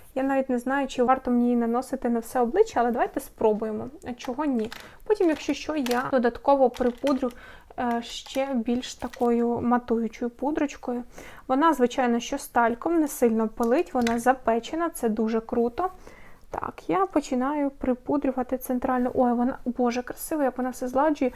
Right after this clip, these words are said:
От я не знаю, цей тональний крем, якщо його класно запудрити якоюсь пудрочкою, вони тоді лягають, ну, настільки красиво і натурально, я навіть передати не можу. Я люблю його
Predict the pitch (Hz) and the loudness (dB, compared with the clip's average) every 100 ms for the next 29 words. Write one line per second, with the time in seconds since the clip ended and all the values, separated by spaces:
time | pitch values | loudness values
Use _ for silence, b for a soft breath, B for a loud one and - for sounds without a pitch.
0 | B B - 285 277 262 247 262 262 277 | B B -2 0 2 0 0 -4 -2 0
1 | 277 254 254 277 370 - 254 - 285 269 | 2 0 0 0 2 2 -2 -2 0 2
2 | 254 - 262 277 254 233 - 247 240 240 | 2 4 4 4 -2 -4 -4 -4 -4 -2
3 | 269 240 240 233 226 254 247 - 262 320 | -2 -2 0 -4 0 0 0 -6 -4 2
4 | 359 - - 247 240 B B B B - | 2 0 2 2 2 B B B B -6
5 | - 240 294 - 247 254 277 254 247 277 | 2 2 2 2 2 4 4 2 4 4
6 | 277 262 240 240 - - - 294 330 - | 4 2 0 0 -4 -16 0 2 2 0
7 | 330 - 277 - 285 262 247 240 240 247 | -4 -2 -6 -2 0 2 2 0 -2 -4
8 | 277 339 285 240 262 339 311 269 - 233 | -2 -2 0 0 -2 0 0 -2 -2 0
9 | 247 240 240 240 233 226 247 B B B | 2 0 0 -2 0 -2 -6 B B B
10 | B 262 262 294 247 - 233 240 240 320 | B -4 -2 0 -2 -2 2 4 6 6
11 | 339 269 240 - | 6 4 2 0